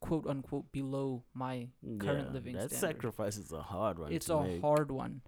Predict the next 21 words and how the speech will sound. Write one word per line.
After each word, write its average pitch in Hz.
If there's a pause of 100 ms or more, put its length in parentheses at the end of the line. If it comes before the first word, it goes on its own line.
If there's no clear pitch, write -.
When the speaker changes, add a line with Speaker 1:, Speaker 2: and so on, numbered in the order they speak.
(340)
Speaker 1:
which 175
is 180
why 170
I'm 175
saying, 170
like, 147
let's 190
say, 196
for 180
instance, 165
there 160
was 151
a 143
kid 156
that 143
came 175
from 151
a 143
rural 139
area, 131
right? 143